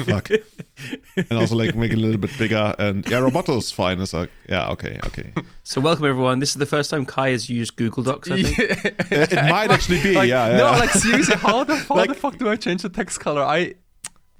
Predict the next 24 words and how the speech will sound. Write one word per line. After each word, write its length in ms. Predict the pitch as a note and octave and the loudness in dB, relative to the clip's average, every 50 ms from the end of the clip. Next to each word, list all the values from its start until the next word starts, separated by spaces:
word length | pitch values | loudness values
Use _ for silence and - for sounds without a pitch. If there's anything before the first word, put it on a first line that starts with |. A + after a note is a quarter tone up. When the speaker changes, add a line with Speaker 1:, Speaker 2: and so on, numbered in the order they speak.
| _ - - | _ -4 -2
Speaker 1:
Like, 140 | A3 - - | -2 -2 0
Kai 300 | - - G#3+ B3 C#4+ D#4 | 0 0 2 2 2 2
wanted 320 | B3+ B3 A#3+ A3 - F#3+ | 2 0 0 0 -2 -6
to 40 | F#3 | -2
prepare 300 | - F#3 E3 D3+ E3+ D#3 | 0 0 2 2 2 2
the 100 | C#3+ C#3+ | 2 0
show 220 | - - C#3 B2+ | 0 0 0 0
notes 240 | C3 C3+ D3 C#3+ - | 2 0 0 -2 -2
this 160 | - E3+ D#3+ | -2 -4 -2
time, 300 | - - F#3+ F#3+ G3 F3+ | 0 0 0 0 2 2
and, 80 | C#3+ D#3 | 2 2
like, 160 | D#3 D#3 D#3 | 2 0 0
the 80 | - D3 | -2 -4
first 380 | - - E3+ F#3 G3 - - - | -2 0 0 0 -2 -4 -6 -4
thing 180 | - F3+ F3 | -2 0 2
I 100 | E3+ D3+ C#3 | 2 2 0
see 260 | - - - C#3+ D#3 | 0 0 0 0 2
when, 140 | E3 E3 D3 | 2 0 0
as 180 | - C#3 C3+ | 0 0 2
I 40 | D3 | 2
log 220 | C3+ C3 B2 - A#2 | 2 2 0 0 0
in, 160 | B2 C#3 D3 | 0 0 2
there's, 220 | D3 C#3 C3+ - | 0 0 0 0
like, 240 | D3+ C#3 C3+ A#2 - | 0 0 0 -4 -6